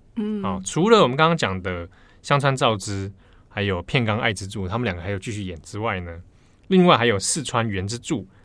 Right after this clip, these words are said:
Speaker 2: 还有尾上松野。好，这两个也是，前像四川这个原之助是，原之助他们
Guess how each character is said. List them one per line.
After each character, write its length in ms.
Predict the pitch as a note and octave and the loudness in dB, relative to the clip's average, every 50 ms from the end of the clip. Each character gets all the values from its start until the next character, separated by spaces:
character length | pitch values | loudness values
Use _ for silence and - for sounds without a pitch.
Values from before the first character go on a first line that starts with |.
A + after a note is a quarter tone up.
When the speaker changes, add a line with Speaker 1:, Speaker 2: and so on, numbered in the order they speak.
| _ | _
Speaker 2:
还 140 | _ - A2+ | _ -4 -2
有 80 | A2 G#2 | -2 -2
尾 180 | G2 F#2+ F2 | -2 -4 -6
上 260 | E2+ - - A#2+ G#2 F2 | -6 -4 -4 -2 -4 -4
松 280 | - - G#2+ G2 G2 | -6 -6 -6 -4 -4
野。 180 | F#2+ F2+ - - _ _ _ _ _ _ _ | -4 -6 -8 -12 _ _ _ _ _ _ _
好， 140 | - - - - | -20 -18 -8 -4
这 80 | E3+ | 0
两 180 | D#3 C3 G2 E2+ | 0 0 0 -2
个 100 | - G2 | -4 -10
也 120 | F#2 F2 | -10 -10
是， 340 | - - A#2+ A2 G#2 B2 D3 - - - | -12 -10 -8 -8 -6 -8 -8 -10 -16 -16
前 200 | - - A#2+ A#2 | -8 -6 -6 -4
像 140 | A#2 C#3 C3+ | -2 -2 -4
四 140 | - - C3 | -2 -4 -6
川 420 | C3 C3 A#2+ A#2 A#2+ B2 B2+ B2+ F#3 - - _ _ | -2 -2 -2 0 -2 -4 -6 -8 -10 -16 -20 _ _
这 120 | - C3+ | -8 -6
个 420 | A2+ A2+ G#2 G2+ G2 F#2+ F#2+ F#2+ F#2+ | -4 -4 -4 -2 -2 -4 -4 -6 -6
原 140 | G2 G2+ G2+ | -6 -6 -6
之 80 | A2+ A#2 | -6 -6
助 160 | - A#2+ G#2+ | -6 -6 -6
是， 340 | G2+ - A#2+ G#2+ G2 F#2+ F#2+ - - - - | -6 -6 -8 -8 -8 -10 -12 -16 -20 -18 -10
原 140 | A2+ A2 | -8 -6
之 100 | A2+ B2 | -6 -6
助 120 | A#2+ A#2+ A2+ | -6 -6 -6
他 140 | F#2+ G#2+ G#2 | -6 -6 -6
们 160 | G2+ F#2+ | -6 -8